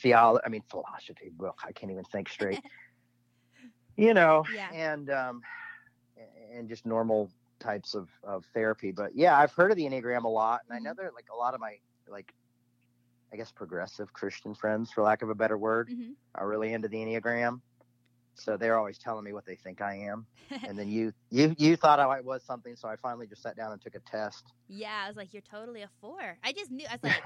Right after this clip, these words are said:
Speaker 1: <laughs>
Speaker 2: I was like, "Me and you are so similar," just based on, like, the little
Speaker 1: <laughs>
Speaker 2: interactions that we had online. And, um,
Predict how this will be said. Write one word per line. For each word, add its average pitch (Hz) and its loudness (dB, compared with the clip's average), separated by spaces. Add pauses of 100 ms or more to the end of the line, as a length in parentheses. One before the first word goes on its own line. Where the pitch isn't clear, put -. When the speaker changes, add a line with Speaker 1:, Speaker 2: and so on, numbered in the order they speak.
(100)
Speaker 1:
<laughs> - -10
Speaker 2:
I - -12
was 262 -10
like, 240 -16
"Me 320 -12
and 370 -14
you 294 -8
are 208 -8
so 269 -14
similar," 208 -14 (200)
just 285 -12
based 262 -12
on, 233 -8
like, 220 -14
the - -16 (440)
little 254 -4
Speaker 1:
<laughs> - -4
Speaker 2:
interactions 202 -8
that 180 -8
we 190 -12
had 180 -6
online. 190 -10
And, 180 -14
um, 165 -12